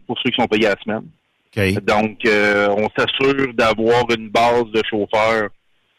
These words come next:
Speaker 1: pour tout l'hiver. Euh, évidemment que si tu ne présentes pas la dernière neige,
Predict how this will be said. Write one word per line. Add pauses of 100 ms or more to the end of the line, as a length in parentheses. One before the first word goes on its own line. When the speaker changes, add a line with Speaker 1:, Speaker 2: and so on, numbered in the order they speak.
(220)
Speaker 1:
pour
tout
l'hiver. (380)
Euh,
évidemment
que
si
tu
ne
présentes
pas
la
dernière
neige,